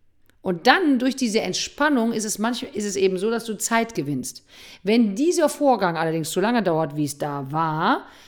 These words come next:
wir kamen also zu Hause an und die Band hat im Prinzip den Sprinter schon leer geladen und ich kniete immer noch hinten drin, weil ich nicht au-, weil ich wusste, ich kann nicht aufstehen. Also du musst dann schon wieder warten, bis der Druck nachlässt, dann kannst du aufs Klo gehen.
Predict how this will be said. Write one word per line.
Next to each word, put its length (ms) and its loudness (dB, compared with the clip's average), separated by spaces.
wir 100 2
kamen 220 2
also 160 -2
zu 180 -2
Hause 240 0
an 140 0
und 60 -2
die 80 -2
Band 200 0
hat 280 -2
im 120 0
Prinzip 300 -2
den 160 0
Sprinter 320 -2
schon 180 -2
leer 200 2
geladen 600 -2
und 160 -6
ich 200 0
kniete 300 2
immer 220 0
noch 180 -6
hinten 300 -8
drin, 180 -4
weil 120 -2
ich 120 -8
nicht 280 0
au-, 140 -2
weil 100 4
ich 100 -2
wusste, 200 -2
ich 140 0
kann 140 0
nicht 120 -2
aufstehen. 380 -6
Also 160 -8
du 80 -6
musst 180 -4
dann 140 4
schon 220 -2
wieder 200 0
warten, 280 -2
bis 100 -8
der 80 -2
Druck 220 -6
nachlässt, 400 -4
dann 100 -4
kannst 160 -8
du 20 -6
aufs 140 -10
Klo 100 -10
gehen. 120 -4